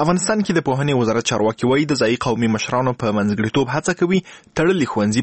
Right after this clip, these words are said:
پرانیزي. د پوهنې د وزارت د شمیرو له مخې، دا مهال په افغانستان کې تر درې زره، تر درې نیم میلیون زیات ماشومان ښوونځي ته له تګ بې برخې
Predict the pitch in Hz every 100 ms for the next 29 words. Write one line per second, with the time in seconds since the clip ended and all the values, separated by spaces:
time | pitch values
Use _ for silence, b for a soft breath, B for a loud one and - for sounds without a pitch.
0 | - 147 90 87 80 - B B B -
1 | 165 180 185 170 147 131 123 127 131 -
2 | 107 117 117 113 - 113 127 156 110 113
3 | - 123 117 113 117 117 107 110 - 151
4 | 156 143 139 127 110 - 139 143 131 135
5 | 131 131 - _ - 143 139 - 120 127
6 | 131 170 156 113 113 113 107 107 101 -
7 | 123 160 170 B B - - 139 113 120
8 | 143 139 - 107 - 117 113 107 123 98
9 | - -